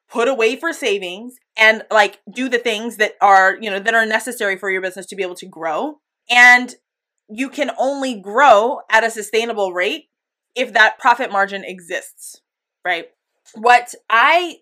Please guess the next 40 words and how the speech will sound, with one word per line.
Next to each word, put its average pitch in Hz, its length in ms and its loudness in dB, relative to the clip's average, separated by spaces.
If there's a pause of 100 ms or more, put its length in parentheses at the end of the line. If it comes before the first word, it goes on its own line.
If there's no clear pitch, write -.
choose 233 380 -10
to 220 120 -12
use 170 440 -14
in 202 160 -10
my, 202 140 0
inside 196 340 -4
of 185 60 -10
my 175 120 -6
own 220 160 -8
business 165 480 -10
is 208 320 -2
what's 214 120 -10
called 214 160 -2
the 196 40 -6
profit - 320 -6
first 165 200 -10
method. 117 440 -12 (240)
Looking 285 440 -8
at 226 160 0
those 214 220 -6
four 190 260 -4
buckets, 269 460 -8
there 202 180 2
are 196 60 2
very 196 200 -2
specific 233 680 -8
allocations 202 800 -6
that 190 260 0
one 190 220 -6
would 170 200 -6
make. 170 360 -14
And 220 480 2
this 311 160 -8
that 381 100 0
actually 269 360 0
would 226 120 -4
ap-, 202 180 -4 (120)
would 233 120 -2
apply 214 400 0 (120)
to 196 260 -12